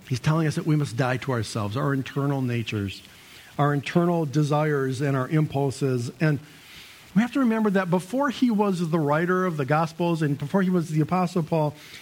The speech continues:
Paul was a, a very, very high-level Jewish leader. He was a Pharisee. He said he was a Pharisee of Pharisees.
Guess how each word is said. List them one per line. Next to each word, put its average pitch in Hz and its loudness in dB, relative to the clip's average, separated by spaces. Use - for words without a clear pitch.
Paul 277 0
was 277 0
a, 165 0
a 156 2
very, 196 0
very 190 2
high-level 170 0
Jewish 139 0
leader. 123 -2
He 147 0
was 139 4
a - 0
Pharisee. 151 0
He 170 2
said 156 0
he 156 2
was 147 -2
a 131 0
Pharisee 190 0
of 165 -2
Pharisees. 139 -2